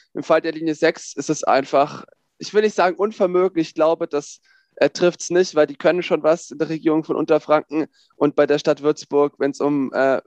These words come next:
Bauprojekte geht. Ich würde sagen, es ist Absicht, es wird absichtlich verzögert oder wurde in den letzten Jahren absichtlich verzögert, dieses Projekt,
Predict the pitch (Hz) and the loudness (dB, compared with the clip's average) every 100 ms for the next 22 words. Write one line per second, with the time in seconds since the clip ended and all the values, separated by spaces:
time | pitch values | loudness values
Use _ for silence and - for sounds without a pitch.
0 | _ - 139 143 151 143 - 139 139 139 | _ -2 0 0 0 -2 -4 -4 0 0
1 | 139 - - 135 135 135 135 151 139 98 | -2 -12 -6 -4 0 0 0 -4 -8 -2
2 | 139 - 156 147 135 143 - - 135 131 | -2 0 -6 -4 -6 -6 -2 -2 -2 -2
3 | 143 131 123 - 123 120 - 117 113 127 | -6 -2 -2 0 0 0 0 -4 0 0
4 | 135 117 120 - 120 120 123 _ _ _ | 2 0 0 -2 0 0 -2 _ _ _
5 | - 143 - 143 139 131 139 - 135 135 | -2 -2 -2 -6 -2 0 0 0 0 2
6 | 139 139 _ _ _ 123 139 - 139 135 | 0 0 _ _ _ -8 -8 -8 -2 0
7 | 139 - | 0 -4